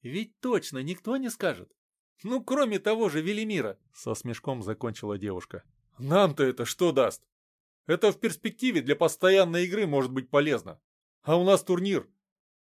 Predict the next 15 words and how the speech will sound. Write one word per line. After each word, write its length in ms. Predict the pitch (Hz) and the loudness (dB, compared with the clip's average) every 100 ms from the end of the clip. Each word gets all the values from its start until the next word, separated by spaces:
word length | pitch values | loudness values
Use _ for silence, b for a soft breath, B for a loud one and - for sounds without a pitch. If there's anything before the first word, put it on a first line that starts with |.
| _ | _
Причем 460 | 131 131 180 160 - _ | -6 0 2 2 -4 _
в 140 | 113 135 | -2 2
этой 260 | 185 151 | 4 4
локации", 640 | 131 135 139 117 - 90 78 | 4 4 2 0 -2 -10 -10
хмуро 420 | - 120 113 101 | -10 -6 -4 -6
сказал 400 | - 110 101 98 | -6 -6 -2 -4
Сергей. 500 | - 101 98 92 - _ | -4 -10 -8 -10 -12 _
"Ну, 180 | - 208 | -10 -6
может, 380 | 254 247 208 - | -2 -4 -4 -8
удастся 420 | 196 220 214 - | -2 0 0 -4
продать 480 | 156 165 147 196 214 | -2 0 4 2 2
инфу", 380 | 170 139 185 214 - | -6 -4 -6 -8 -2
пожала 400 | 120 110 117 107 | 0 2 0 0
плечами 500 | 120 117 123 113 104 | -4 -6 -6 -6 -6
Катя. 360 | - 101 85 | -6 -6 -8